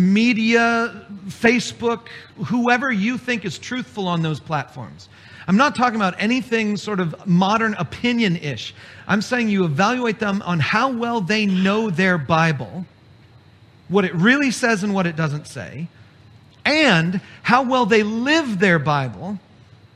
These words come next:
through the lens of who Jesus is. Every one of you could be a pastor because the qualifications are knowing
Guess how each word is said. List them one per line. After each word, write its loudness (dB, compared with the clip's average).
through 0
the 2
lens 2
of 0
who -4
Jesus -2
is. -18
Every 4
one 2
of 4
you 0
could 0
be 2
a 0
pastor -4
because 0
the -2
qualifications -2
are 4
knowing 2